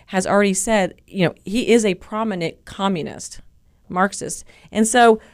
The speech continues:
we were already getting that put in our schools. Gain control of student newspapers. Use student riots to foment public protest against programs or organization,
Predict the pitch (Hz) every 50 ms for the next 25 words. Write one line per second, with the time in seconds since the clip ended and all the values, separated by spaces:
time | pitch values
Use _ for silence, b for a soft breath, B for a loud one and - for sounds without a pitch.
0 | b b b b - 220 247 269 285 262 233 247 254 240 226 247 - 220 208 -
1 | 220 - 247 226 - 220 214 208 190 190 - - - - 302 269 180 160 160 -
2 | - b b b b b 185 180 214 220 240 254 277 247 240 - 247 233 233 247
3 | 220 - - - 214 202 226 - 220 226 240 247 - - - - 185 147 - -
4 | - - - - b b b b b 208 208 233 262 294 311 302 - - - -
5 | - - - 254 254 240 254 - - 190 185 185 185 208 214 233 254 247 214 165
6 | 156 156 - - - - - - 208 190 - - 214 208 220 220 240 240 240 -
7 | - - 208 202 233 247 240 240 - 233 196 175 170 - - 185 165 165 185 -
8 | - - 185 185 190 185 180 - - _ - - 180 185 196 196 214 214 214 214
9 | 220 226 220 - 180 131 170 185 185 220 233 226 214 175 165 - - 180 185 180
10 | 185